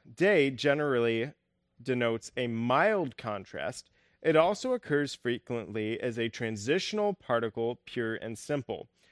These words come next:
without any contrast intended. Second, even if a contrast is intended by Paul, one must determine the nature of that contrast.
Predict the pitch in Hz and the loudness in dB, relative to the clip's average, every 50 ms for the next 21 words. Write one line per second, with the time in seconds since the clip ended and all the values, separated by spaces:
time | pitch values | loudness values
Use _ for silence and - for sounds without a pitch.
0 | _ - - 131 120 - 120 117 131 - _ - 127 123 123 131 131 - - 117 | _ -4 -2 -2 2 4 4 4 4 2 _ -6 -4 -2 -2 -2 -4 -6 -8 -10
1 | 110 110 110 - - 101 98 98 - _ - 117 113 104 - - 165 185 208 185 | -8 -8 -8 -6 -4 -6 -6 -6 -8 _ -12 -10 -10 -10 -10 -4 -2 -2 -2 0
2 | 131 107 - - - - _ _ _ _ _ _ _ _ _ _ _ _ _ _ | -2 -4 -6 -6 -14 -20 _ _ _ _ _ _ _ _ _ _ _ _ _ _
3 | _ _ _ - - 196 202 - - 120 104 - - _ _ _ - 147 151 190 | _ _ _ 2 4 4 4 4 2 -6 -8 -8 -16 _ _ _ -4 0 2 2
4 | 220 220 240 226 214 - 220 202 180 - - 165 165 165 147 - 165 156 147 - | 4 4 2 2 2 2 2 0 0 0 -4 -2 -2 -2 0 2 2 2 2 2
5 | - 147 131 156 160 151 - - 123 117 123 127 127 110 - 143 156 190 220 220 | -2 -6 -4 -4 -6 -6 -4 -4 -4 -2 -2 -2 -4 0 2 4 4 4 4 2
6 | - - 127 107 95 92 95 110 120 _ _ _ _ _ _ _ - 127 135 135 | 0 -2 -2 -2 0 -2 -4 -6 -10 _ _ _ _ _ _ _ 0 4 4 4
7 | 135 127 120 120 123 135 170 196 - - - 233 233 - - 151 131 127 127 131 | 4 4 2 2 2 2 2 2 -2 -12 -10 -10 -8 -8 -4 -2 -2 -2 -2 -2
8 | 135 143 139 127 117 117 113 110 - - 107 107 101 - - 110 110 110 110 110 | -2 -2 -2 0 0 0 -2 -2 -4 -4 -6 -6 -6 -6 -4 -4 -2 -2 -4 -6
9 | 110 - - 113 107 104 101 _ _ - - 160 170 180 175 - - - 101 76 | -8 -8 -4 -2 -2 -2 -2 _ _ -12 -4 -2 -2 -2 -2 -4 -6 -6 -6 -6
10 | 64 - - - _ | -6 -10 -16 -20 _